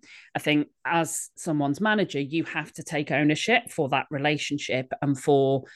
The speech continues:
ensuring that that person is able to perform. So if you've got a different perspective,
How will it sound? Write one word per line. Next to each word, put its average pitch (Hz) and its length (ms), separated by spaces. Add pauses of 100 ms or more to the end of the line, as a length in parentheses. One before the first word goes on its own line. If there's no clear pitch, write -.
(300)
ensuring 147 640
that 143 100
that 143 200
person 143 380
is 135 140
able 131 220
to - 120
perform. 139 560 (300)
So - 100
if 156 160
you've 233 240
got 208 140
a 190 40
different 170 440
perspective, 180 920